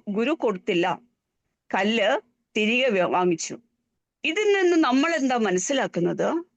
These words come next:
കിട്ടിയ അവസരം പാഴാക്കി.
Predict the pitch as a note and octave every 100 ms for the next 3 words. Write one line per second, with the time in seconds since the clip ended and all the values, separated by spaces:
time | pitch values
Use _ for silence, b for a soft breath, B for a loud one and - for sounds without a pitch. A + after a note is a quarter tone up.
0 | _ _ _ _ _ _ _ _ _ _
1 | _ _ - E4 - - G4 A4 - G#3+
2 | A3+ C#4 - E4+ E4+ D#4+ - F#3+ A3 C#4
3 | C4+ A3+ - -